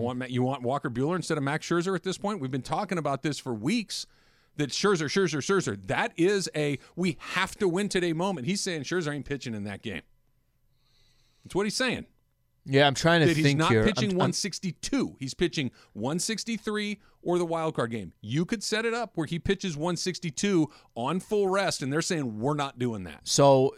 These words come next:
Speaker 1: the risk of pitching him one sixty-two, right? The risk of pitching him one sixty-two
Speaker 2: Uh-huh.
Speaker 1: is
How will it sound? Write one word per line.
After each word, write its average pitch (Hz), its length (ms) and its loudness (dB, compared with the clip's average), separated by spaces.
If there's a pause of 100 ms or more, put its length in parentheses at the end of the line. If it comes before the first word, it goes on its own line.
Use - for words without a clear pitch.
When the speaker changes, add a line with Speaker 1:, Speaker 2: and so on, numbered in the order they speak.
Speaker 1:
the 135 200 4
risk 147 460 6
of 143 200 6
pitching 147 380 4
him 127 280 6
one 117 260 4
sixty-two, 110 800 -2 (320)
right? 127 300 4
The 120 120 2
risk 139 320 4
of 139 100 0
pitching 131 260 2
him 120 80 2
one 120 180 2
sixty-two 120 520 -2
Speaker 2:
Uh-huh. 120 100 4
Speaker 1:
is 104 240 0